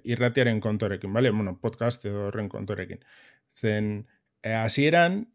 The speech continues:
streaminga egiten nunean,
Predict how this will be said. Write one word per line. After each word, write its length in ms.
streaminga 1300
egiten 260
nunean, 640